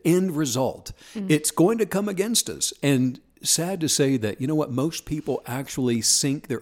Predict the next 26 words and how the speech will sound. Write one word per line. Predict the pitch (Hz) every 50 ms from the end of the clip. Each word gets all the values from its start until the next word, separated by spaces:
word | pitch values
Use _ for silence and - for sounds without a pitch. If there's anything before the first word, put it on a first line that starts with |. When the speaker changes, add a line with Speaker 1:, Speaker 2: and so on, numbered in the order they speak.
| -
Speaker 1:
own | 123 127 135 123
ship | 107 - - - 101 113 - - -
with | 98 -
their | - 80
first | 78 - - 87 87 - -
words. | - 92 85 92 104 113 110 113 - - - - _ _ _ _ _ _
Speaker 2:
Yeah. | - - 214 208 - - - _ _ _ _ _ _ _ _ _ _ _ _
Yeah. | - 180 170 170 170 156 156 165 - - -
Speaker 1:
You | - - - 143 123
know, | 113 113 117
you | 113 110
can, | 110 - 113 110 107 -
you | 123 117
can | 110 127 110 104
finger | 98 - 139 135 135 127
point | - - 135 131 -
it. | 131 127 - - - - - - -
You | - 151
can | - 156 123
blame | 104 135 143 151 175 160
the | - -
iceberg | 160 151 180 180 - - 170 156 151
all | 160 151 143
you | 147 143 131
want | 135 151 175 190 - -
to, | - 110 85 67 64